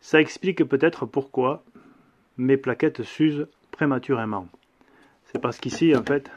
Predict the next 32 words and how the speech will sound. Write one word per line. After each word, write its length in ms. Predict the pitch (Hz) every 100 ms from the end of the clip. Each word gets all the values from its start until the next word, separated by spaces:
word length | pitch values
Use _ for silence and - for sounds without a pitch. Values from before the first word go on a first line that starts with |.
| - _ _ _ _ _
ça 160 | 127
doit 180 | 113 123
être 180 | 135 117
légèrement 560 | 123 127 117 135 139
abrasif. 640 | 120 113 110 104 95 - - _ -
On 60 | 120
voit 180 | 156
ici 240 | 143 - 160
la 120 | 117
piste 340 | - 165 -
où 60 | 117
porte 460 | - 160 165 - - - -
la 80 | 135
plaquette, 420 | 120 - 92 - _ _
sur 240 | - - 117
une 140 | 127
largeur 500 | 120 110 107 151 -
qui 120 | -
est 40 | 107
supérieure 540 | - - 113 127 131
à 60 | 113
la 100 | 113
bande, 440 | 117 110 101 90
c'est-à-dire 540 | 90 123 117 113 131 110
qu'à 160 | 113
des 80 | 110
moments, 400 | 110 110 143 151 - - - _
on 140 | 117 110
vient 420 | 110 139 156 160 -
sur 240 | - 131
la 100 | 110
branche. 460 | 110 131 120 104